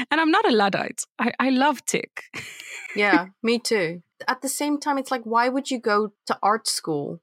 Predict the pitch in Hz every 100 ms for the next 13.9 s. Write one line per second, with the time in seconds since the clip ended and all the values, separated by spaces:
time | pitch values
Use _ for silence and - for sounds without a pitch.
0 | - 202 220 220 233 - 202 214 - -
1 | - 208 196 196 _ _ 190 196 196 -
2 | - 220 202 - - 196 185 180 175 -
3 | - 202 202 196 - 233 202 - 160 147
4 | 151 156 - 208 214 240 - - 277 294
5 | - 117 76 - - - 190 233 254 262
6 | 233 226 - - 185 170 - - _ _
7 | _ - 208 180 180 156 135 131 151 156
8 | 220 - - _ _ 190 214 220 208 190
9 | - - - 208 202 202 196 180 190 170
10 | 170 170 - 180 185 185 - 202 202 -
11 | 196 185 175 - 165 165 165 - 175 190
12 | 185 196 190 196 196 175 175 170 208 160
13 | 156 - - _ 233 - 175 180